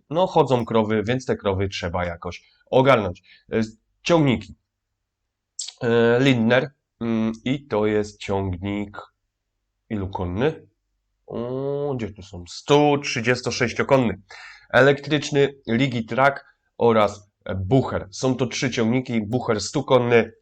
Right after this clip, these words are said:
e, elektryczny sześćdziesięcioośmiokonny. E, także tutaj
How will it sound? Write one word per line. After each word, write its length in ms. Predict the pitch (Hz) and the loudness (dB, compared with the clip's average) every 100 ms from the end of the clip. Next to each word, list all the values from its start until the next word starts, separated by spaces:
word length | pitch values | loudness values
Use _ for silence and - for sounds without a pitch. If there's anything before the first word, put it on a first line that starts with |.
| - | -2
e, 300 | 101 101 101 | 2 2 4
elektryczny 760 | 113 110 107 113 110 107 101 98 | 4 4 0 -6 -4 -4 -6 -4
sześćdziesięcioośmiokonny. 1300 | - 104 101 104 104 101 - 123 127 113 113 110 107 - _ _ | -4 -4 -4 -6 -6 -6 -4 -4 -2 -2 -2 -2 -6 -10 _ _
E, 140 | - 95 | -8 2
także 360 | 117 113 107 | 2 2 -2
tutaj 420 | 101 107 101 95 | -2 -2 2 0